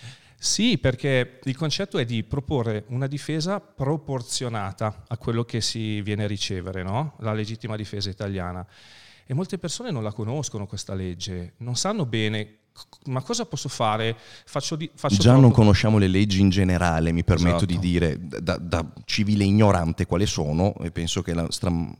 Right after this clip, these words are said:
Speaker 2: grande maggioranza di noi comunque non ha una conoscenza così profonda delle leggi, in, in realtà è, bisogna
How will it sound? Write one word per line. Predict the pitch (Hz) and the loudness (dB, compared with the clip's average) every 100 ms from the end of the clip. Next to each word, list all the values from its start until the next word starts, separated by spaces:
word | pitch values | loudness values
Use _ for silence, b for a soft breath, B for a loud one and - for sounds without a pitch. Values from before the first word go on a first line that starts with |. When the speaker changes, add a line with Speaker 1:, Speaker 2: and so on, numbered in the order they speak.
| _ | _
Speaker 2:
grande | - 92 90 87 | -4 0 2 2
maggioranza | 85 87 90 90 | 2 2 2 0
di | 90 | 2
noi | 87 101 | 4 4
comunque | 92 98 110 101 B B B | 4 2 4 0 B B B
non | 98 98 | 0 4
ha | 110 | 6
una | 120 104 | 6 4
conoscenza | 101 98 104 98 95 | 2 0 0 -2 0
così | 92 90 | 0 2
profonda | - - 90 90 87 85 85 | 0 0 0 0 0 0 0
delle | 92 90 | 0 2
leggi, | 90 92 | 0 -2
in, | 107 104 90 | -4 -4 -4
in | 98 98 | -2 -2
realtà | 107 104 - 107 | 0 0 0 0
è, | 90 | 0
bisogna | 92 | -2